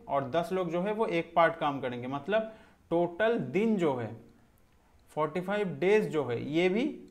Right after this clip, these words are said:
टू is to वन रेशियो में बढ़ जाएगा। मतलब जो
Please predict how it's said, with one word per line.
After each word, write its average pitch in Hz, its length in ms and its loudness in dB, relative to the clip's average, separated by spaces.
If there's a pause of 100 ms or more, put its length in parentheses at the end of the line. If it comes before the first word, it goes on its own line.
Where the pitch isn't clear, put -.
(800)
टू 196 80 4 (180)
is 185 160 -2 (120)
to 190 80 2 (120)
वन 160 280 2
रेशियो 160 380 0
में 202 180 -2
बढ़ 151 180 2
जाएगा। 117 400 -2 (440)
मतलब 175 400 -2
जो 202 120 0